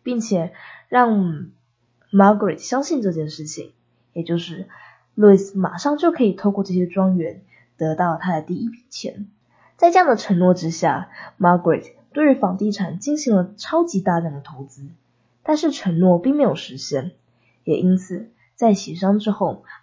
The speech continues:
Margaret 借给 Louis 一些钱去买火车票，以调查此事。当然，Louis 并没有给 Margaret 带来什么确切的消息，而几天之后，Louis 认识了他生命中的不知道第几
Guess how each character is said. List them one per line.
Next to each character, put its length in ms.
Margaret 500
借 220
给 140
Louis 580
一 80
些 120
钱 440
去 160
买 120
火 180
车 180
票， 460
以 80
调 180
查 160
此 240
事。 340
当 180
然， 300
Louis 500
并 160
没 60
有 80
给 440
Margaret 540
带 140
来 160
什 140
么 320
确 260
切 160
的 120
消 200
息， 320
而 100
几 160
天 220
之 160
后， 300
Louis 440
认 220
识 160
了 100
他 200
生 220
命 200
中 220
的 140
不 180
知 120
道 160
第 160
几 220